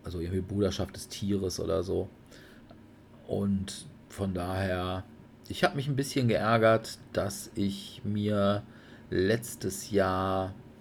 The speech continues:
auf der Spiel, da waren die ganzen Erweiterungen, also die, die Big Box Erweiterungen, waren alle in der Asmodee Resterampe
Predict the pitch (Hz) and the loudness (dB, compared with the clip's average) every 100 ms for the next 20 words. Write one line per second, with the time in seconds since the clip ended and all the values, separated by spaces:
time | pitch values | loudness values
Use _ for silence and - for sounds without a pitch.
0 | - - 92 95 - - 92 87 87 90 | -12 0 2 0 -2 0 2 4 2 0
1 | - - - - - - - - - 131 | -6 -14 -16 -16 -18 -18 -12 -10 0 8
2 | 180 226 - - 98 104 107 107 104 113 | 8 8 0 0 2 2 2 2 2 0
3 | - 113 107 104 - - - 95 104 196 | 0 -2 0 -4 -10 -6 0 6 8 8
4 | 107 90 - - 92 95 92 92 98 - | 6 2 2 2 0 0 0 0 4 2
5 | - 98 98 - - 87 87 - 113 101 | 4 -2 -2 -2 0 4 2 0 -2 0
6 | 131 180 - - - - - - 90 92 | 0 -4 -12 -16 -14 -14 -16 -8 -4 4
7 | 98 98 98 98 98 92 95 95 95 98 | 6 8 6 4 2 2 4 6 4 0
8 | - - - 95 92 90 92 92 95 - | -6 -10 -4 0 4 6 6 4 2 -4
9 | - - - - - 98 - 98 98 90 | -16 -20 -20 -10 -2 0 2 4 6 6
10 | 107 120 85 82 85 127 | 4 2 -2 -2 2 2